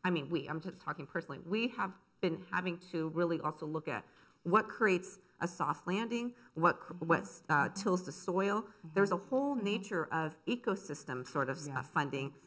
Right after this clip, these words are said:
Speaker 1: that is necessary, and I will say falls out of so many fun-, foundation guidelines, right?
Speaker 2: Mm-hmm.
Speaker 1: It's not coming from a health funder exactly, right? It's,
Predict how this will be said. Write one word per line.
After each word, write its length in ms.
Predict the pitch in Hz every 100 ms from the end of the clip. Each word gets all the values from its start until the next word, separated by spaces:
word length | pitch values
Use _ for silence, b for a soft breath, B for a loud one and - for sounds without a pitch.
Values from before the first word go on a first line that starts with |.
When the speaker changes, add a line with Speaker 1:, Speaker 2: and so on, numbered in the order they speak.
| -
Speaker 1:
that 200 | 165 -
is 220 | 185 175 - _
necessary, 640 | 190 262 - 262 196 165
and 120 | 175 196
I 80 |
will 120 | 202 226
say 300 | 226 269 247
falls 480 | - 233 247 254 -
out 260 | 233 254 -
of 80 | 190
so 320 | - 214 233
many 360 | 233 214 190
fun-, 340 | 190 - 180 165 _
foundation 440 | 185 170 175 160
guidelines, 600 | 139 143 139 87 64 - b b b -
right? 280 | 165 180 -
Speaker 2:
Mm-hmm. 420 | - - 135 196
Speaker 1:
It's 160 | 190 220
not 320 | 240 262 - - _
coming 260 | - 240 220
from 180 | 220 202
a 40 |
health 260 | 196 170 -
funder 380 | 160 147 147 143 - _ _
exactly, 560 | 160 165 160 151 - 92
right? 260 | - 139 -
It's, 160 | 185